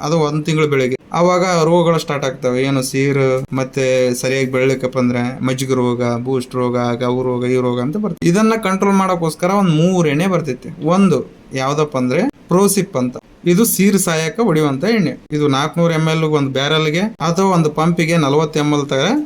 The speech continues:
ಹಾಕೊಂಡು ಎಣ್ಣೆ ಸಿಂಪಡಣೆ ಮಾಡ್ಕೋಬೇಕು. ಇವು ಮೂರು ಮಿಶ್ರಣ ಹೇಳ್ತೀನಿ ನಾನು. ಇನ್ನೊಂದು ಕೆಂಪ್ರಿ ಟಾನಿಕ್, ಬೆಳೆ ಬೆಳವಣಿಗೆ ಮಾಡ್ಬೇಕಾದ್ರೆ ಕೆಂಪ್ರಿ ಟಾನಿಕ್ ಹೊಡಿಬೇಕು, ಹೊಡಿಕೋಬೇಕು. ಅದು ನಾನೂರು ಎಮ್ ಎಲ್ ಒಂದು ಬ್ಯಾರಲ್ಗೆ ಅಥವಾ ಒಂದು ಪಂಪಿಗೆ ನಲವತ್ತು ಎಮ್ ಎಲ್. ಇನ್ನು ಟಾಟಾ ತಾಕತ್ ಅಂತ ಪೌಡರ್ ಬರ್ತೈತಿ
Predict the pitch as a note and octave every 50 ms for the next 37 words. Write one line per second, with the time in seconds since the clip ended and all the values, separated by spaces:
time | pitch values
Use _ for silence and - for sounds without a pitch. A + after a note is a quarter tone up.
0 | - - - E3+ F3 F#3 F3 F3 E3+ D#3+ D3+ D#3 G3+ C4+ B3 G3 F#3+ F#3+ G#3 A#3+
1 | A#3+ - F#3 E3+ D#3+ D3 D3+ G3 B3 C#4 C4 - E3+ - D3 C3+ C3 B2+ - -
2 | - - - - - - E3+ F3 E3+ E3 G3+ A3+ A#3+ A3 A3 G#3+ - G#3+ G#3 G3
3 | F#3 F3+ E3+ E3+ D#3+ C#3+ B2+ B2+ B2 B2 - - - - F3 F#3+ G3+ G3+ A3 A3
4 | G#3+ - F#3+ F#3+ G#3 G#3+ A#3 A3 G#3+ G3 G3+ F3 D#3 D3 B2 - - - _ D3+
5 | C#3 C#3 D#3 D#3+ D3 C#3+ C#3+ D3+ D3+ D#3 D#3 D3+ D3 D3 C#3+ C#3 C#3 C3+ C3+ C3+
6 | D3 D#3 F#3+ A#3+ A#3+ A#3+ F#3 E3+ E3+ E3+ D#3+ D#3 C#3+ D3 C3+ C3+ C#3 - B3 E3+
7 | E3 D#3+ D#3 D3 D3+ D3 C#3 D3+ D3 D3 D3 C3 C3 B2+ B2 F#3 B3+ D4+ D4 -
8 | - - - - - - C#3+ D3+ D#3 D3+ C#3 C3+ C#3 D3 D#3 D#3 D3+ D3 D3 D3
9 | C#3+ C#3+ C#3+ C#3 C3+ C3 B2+ B2 C3 C3+ C#3 D3 D3 C#3 C3 D3 D#3+ E3+ D3 C3+
10 | - D3+ F#3+ C#4 C#4+ C#4+ - _ - F3+ E3+ E3 F#3+ F#3+ F#3+ F3+ F#3 F3+ G3+ A3
11 | F3+ E3 E3 D#3 D3+ D3+ - C3 B2+ B2 B2 B2 A#2 - - - - - E3 E3+
12 | F3 E3+ E3+ D#3+ D3+ E3 E3 G3 F#3 F3 F#3 F3 E3+ F3 F3 E3+ - D3+ D3+ D3+
13 | D3 - - E3+ F3+ F#3+ G3 F3+ D3+ C#3+ C3+ C#3 C3 B2+ - - - -